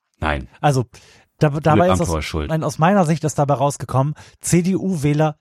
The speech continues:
Speaker 2: erwarten nichts. Die erwarten nichts. Die haben einfach eine diffuse Angst vor Rot-Rot-Grün. Das kommt nämlich mal als erstes Argument. „Aber Rot-Rot-Grün ist noch schlimmer.“
Speaker 1: <laughs>
Speaker 2: Und,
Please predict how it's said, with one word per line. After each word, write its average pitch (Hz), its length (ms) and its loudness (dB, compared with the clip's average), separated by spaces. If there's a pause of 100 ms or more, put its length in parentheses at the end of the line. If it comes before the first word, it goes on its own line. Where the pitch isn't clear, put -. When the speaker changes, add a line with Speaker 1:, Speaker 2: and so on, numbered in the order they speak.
(100)
Speaker 2:
erwarten 139 600 2 (100)
nichts. - 500 -2 (1080)
Die 202 60 2
erwarten 190 360 0
nichts. - 400 -4 (260)
Die 170 120 4
haben 185 160 2
einfach 208 240 0
eine 170 160 0
diffuse 190 500 0
Angst 190 240 -6
vor 170 120 -2
Rot-Rot-Grün. 165 720 -2 (200)
Das 156 160 -4
kommt 175 180 -2
nämlich 156 240 -6
mal 156 80 -4
als 131 100 -8
erstes 160 300 -6
Argument. 170 340 -4 (220)
„Aber 254 220 4
Rot-Rot-Grün 226 760 2
ist 190 160 0
noch 208 140 2
schlimmer.“ 208 500 2 (560)
Speaker 1:
<laughs> 120 60 2 (1600)
Speaker 2:
Und, 214 160 0